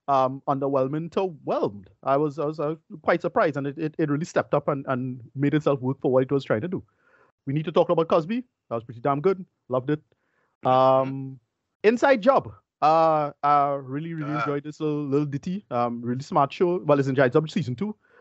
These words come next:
Speaker 1: Um, really, really well done and smart and clever and, and really works.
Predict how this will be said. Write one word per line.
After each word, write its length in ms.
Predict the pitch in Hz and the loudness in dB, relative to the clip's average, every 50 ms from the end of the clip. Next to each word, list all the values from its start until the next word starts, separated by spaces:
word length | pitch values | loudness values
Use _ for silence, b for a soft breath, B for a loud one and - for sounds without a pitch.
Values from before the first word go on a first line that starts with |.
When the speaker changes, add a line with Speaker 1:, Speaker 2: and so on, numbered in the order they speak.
| b b | b b
Speaker 1:
Um, 360 | - 131 127 123 123 127 123 - | 2 4 4 4 2 -2 -8 -6
really, 200 | - 139 143 151 | -4 -2 -2 0
really 220 | 151 151 151 143 143 | 0 -2 -2 -2 -2
well 180 | 139 135 131 | 0 0 0
done 300 | 135 147 139 139 143 147 | 0 0 0 -2 -2 -4
and 140 | 151 117 107 | -6 -8 -8
smart 280 | - - 165 139 135 - | -6 -2 0 0 0 0
and 120 | 139 139 | -2 -2
clever 340 | - 160 123 131 160 170 170 | -2 -2 0 2 0 0 0
and, 180 | 143 123 120 120 - | -2 -4 -4 -4 -4
and 120 | 123 117 117 | -4 -2 -2
really 160 | 117 117 123 | -2 -2 -2
works. 320 | 127 113 95 95 - - | -4 -4 -4 -6 -10 -18